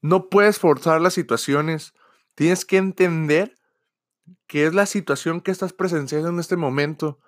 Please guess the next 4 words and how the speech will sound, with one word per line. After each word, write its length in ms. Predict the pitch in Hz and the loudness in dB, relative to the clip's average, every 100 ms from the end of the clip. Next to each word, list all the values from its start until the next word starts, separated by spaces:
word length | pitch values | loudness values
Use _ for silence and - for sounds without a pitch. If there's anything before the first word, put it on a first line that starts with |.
| _ _ _ _ _ _ _ _ _ _ _ _ _ _ _ _ _ _ _ - | _ _ _ _ _ _ _ _ _ _ _ _ _ _ _ _ _ _ _ 0
Y 100 | 143 | 4
decir, 320 | 143 170 175 | 4 2 -2
"¿Sabes 380 | - 170 175 - | 2 2 2 -2
qué? 360 | - 175 185 | 0 0 -2